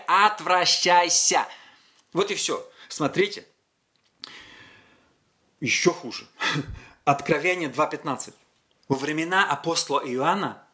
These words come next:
появились такие еретики, что просто вообще, они назывались николаиты. Я, кстати, готовлю новое видео, скоро выпущу, кто такие николаиты. Не буду сейчас впадаться в, э, в, э, рассказывать об этом.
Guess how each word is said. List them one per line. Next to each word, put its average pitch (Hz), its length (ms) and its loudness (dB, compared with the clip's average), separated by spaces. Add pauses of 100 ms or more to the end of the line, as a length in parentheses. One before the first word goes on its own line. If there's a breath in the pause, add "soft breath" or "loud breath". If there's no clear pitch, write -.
(140)
появились 151 540 0
такие 185 420 -2
еретики, 123 800 -4 (460)
что - 200 -8
просто 160 400 0
вообще, 127 420 -2
они 160 220 4
назывались 147 540 0
николаиты. 143 640 4
Я, 123 80 2
кстати, 135 300 -2
готовлю 127 400 2
новое 123 320 4
видео, 139 240 0
скоро 127 260 0
выпущу, 123 420 -2
кто - 140 0
такие 147 300 -2
николаиты. 127 580 0
Не 113 80 0
буду 123 240 0
сейчас - 300 -4 (440 loud breath)
впадаться 127 500 -2
в, - 200 -14
э, 110 540 -2
в, - 320 -12
э, 120 280 0
рассказывать 156 520 0
об 135 100 -2
этом. 123 240 -2